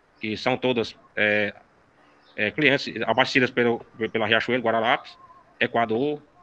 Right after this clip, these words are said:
É, para eles tem alguns que já são mistas, tem como principal fornecedor, Erg e Guararapes. Eu, é, enquanto empresa, né, desde que eu comecei, esse começo de ano mesmo eu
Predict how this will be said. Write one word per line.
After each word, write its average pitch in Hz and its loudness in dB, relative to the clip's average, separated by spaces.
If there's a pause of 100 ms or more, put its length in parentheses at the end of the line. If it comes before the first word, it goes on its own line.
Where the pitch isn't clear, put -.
(120)
É, 107 0 (280)
para 180 6
eles 196 4
tem 175 4
alguns 160 2
que 175 -2
já 160 2
são 175 -4
mistas, 139 -2 (240)
tem 120 -4
como 113 -10 (160)
principal 110 -4
fornecedor, 165 -2 (680)
Erg 156 2
e 151 -2
Guararapes. 113 0 (420)
Eu, 185 4 (320)
é, 113 2
enquanto 123 -2
empresa, 160 0
né, 127 0 (560)
desde 120 2
que 123 -4
eu 104 -4
comecei, 117 0
esse 143 2
começo 151 0
de 160 2
ano 165 2
mesmo 165 2
eu 170 -2